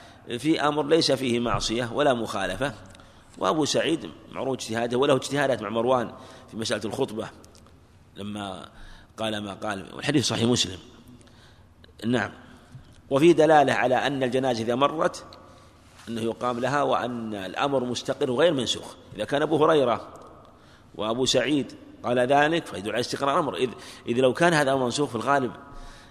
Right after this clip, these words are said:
لا يخفى عن أبي هريرة وأبي سعيد رضي الله عنهم في مثل هذا الأمر الذي يتكرر. نعم. ولا دلالة فيه،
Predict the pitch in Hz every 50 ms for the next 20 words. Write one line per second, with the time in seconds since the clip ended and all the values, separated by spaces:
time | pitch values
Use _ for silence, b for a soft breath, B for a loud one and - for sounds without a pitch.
0 | B - - 120 131 147 170 151 131 - - - - - - - - - - -
1 | - - 82 95 107 104 113 104 107 123 123 123 113 101 110 95 101 104 104 107
2 | 98 - 101 90 85 117 110 101 95 95 98 98 98 95 90 92 95 98 92 82
3 | B B B B B B - - - 104 117 120 131 143 - - - - - -
4 | - - - - - - - - - - - - - - - - - - - b
5 | b b b b b b b b b b - - 95 98 113 113 120 120 117 -
6 | 113 113 113 92 117 127 113 110 107 110 110 - 113 - - 131 117 107 90 82
7 | - - - - 117 120 107 87 87 - - - - - - - - - - -
8 | 214 214 175 151 135 127 117 110 104 - 107 98 107 98